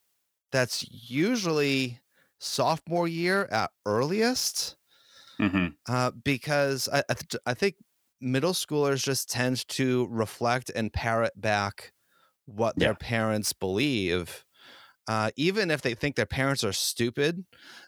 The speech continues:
Speaker 1: and nothing their parents say is right.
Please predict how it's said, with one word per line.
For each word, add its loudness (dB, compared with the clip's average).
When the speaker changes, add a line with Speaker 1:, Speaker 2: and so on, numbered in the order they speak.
Speaker 1:
and 0
nothing 0
their 2
parents 0
say 2
is 0
right. 2